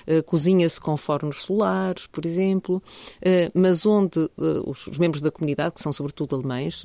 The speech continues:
muitos estrangeiros, mas sobretudo alemães, a, a comunidade de raiz alemã, eh, são todos altamente qualificados e eles escavaram a terra e formaram vinte lagos artificiais, que foi a última fo-, a única forma que conseguiram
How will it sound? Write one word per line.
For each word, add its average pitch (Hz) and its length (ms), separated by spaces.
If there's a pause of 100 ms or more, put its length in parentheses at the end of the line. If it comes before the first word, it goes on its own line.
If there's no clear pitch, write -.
muitos - 340
estrangeiros, 156 440
mas 151 140
sobretudo 151 400
alemães, 139 420
a, 147 240
a - 20
comunidade 151 440
de 143 120
raiz 147 200
alemã, 156 340 (460)
eh, 165 420 (160)
são 190 220
todos - 320
altamente 180 480
qualificados 170 760 (240)
e 160 60
eles 160 320
escavaram 170 640 (580)
a - 60
terra 202 580
e 170 60
formaram 180 640
vinte 196 400
lagos 175 420
artificiais, 165 640
que - 80
foi 165 100
a 156 40
última 170 280
fo-, - 220
a 165 60
única 170 300
forma 160 300
que - 60
conseguiram 151 560